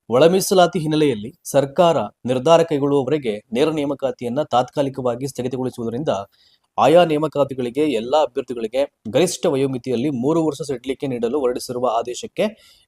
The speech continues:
ಘಟನೋತ್ತರ ಮಂಜೂರಾತಿ ನೀಡಲಿಕ್ಕೆ ಇಲ್ಲಿ ಪ್ರಸ್ತಾಪವನ್ನ ಇಡ್ಲಾಗಿತ್ತು. ಈಗ ಆ ಪ್ರಸ್ತಾಪಕ್ಕೆ ಅಂಕಿತ ಆಗಿದೆ ಅಂತ ಅನ್ಕೊಳ್ಳಿ. That means ಅನುಮೋದನೆಯನ್ನ ಕೊಡಲಾಗಿದೆ. ನೆಕ್ಸ್ಟ್ ಇಲ್ಲಿ ರಾಜ್ಯ ಸಿವಿಲ್ ಸೇವೆ ಹುದ್ದೆಗಳಿಗೆ ನೇರ ನೇಮಕಾತಿ ಮೂಲಕ ಭರ್ತಿ ಮಾಡಲು ಮುಂದಿನ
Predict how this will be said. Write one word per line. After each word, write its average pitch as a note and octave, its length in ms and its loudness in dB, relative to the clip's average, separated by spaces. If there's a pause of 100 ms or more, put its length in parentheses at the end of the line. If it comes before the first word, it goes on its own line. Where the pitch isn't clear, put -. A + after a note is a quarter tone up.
ಘಟನೋತ್ತರ E3 580 2
ಮಂಜೂರಾತಿ C3+ 540 0
ನೀಡಲಿಕ್ಕೆ A2+ 400 -8
ಇಲ್ಲಿ E3 360 -4
ಪ್ರಸ್ತಾಪವನ್ನ B2 760 -4 (100)
ಇಡ್ಲಾಗಿತ್ತು. G2+ 640 -6
ಈಗ D3 300 -4
ಆ C3+ 180 0
ಪ್ರಸ್ತಾಪಕ್ಕೆ A#2+ 680 -8 (400)
ಅಂಕಿತ C#3 340 -4
ಆಗಿದೆ B2+ 240 -2
ಅಂತ A#2 160 -8
ಅನ್ಕೊಳ್ಳಿ. G2+ 300 -10 (140)
That B2+ 160 -8
means G#3 160 -2 (380)
ಅನುಮೋದನೆಯನ್ನ C3+ 460 0
ಕೊಡಲಾಗಿದೆ. A2 720 -4 (720)
ನೆಕ್ಸ್ಟ್ F3+ 240 0
ಇಲ್ಲಿ D#3 320 2 (400)
ರಾಜ್ಯ E3+ 320 6
ಸಿವಿಲ್ F3 280 -2
ಸೇವೆ F#3 220 2
ಹುದ್ದೆಗಳಿಗೆ D3+ 520 -2
ನೇರ C#3+ 180 0
ನೇಮಕಾತಿ D3 480 -2
ಮೂಲಕ B2+ 300 -4
ಭರ್ತಿ A#2+ 320 -2
ಮಾಡಲು C3 380 -4
ಮುಂದಿನ C3+ 280 -6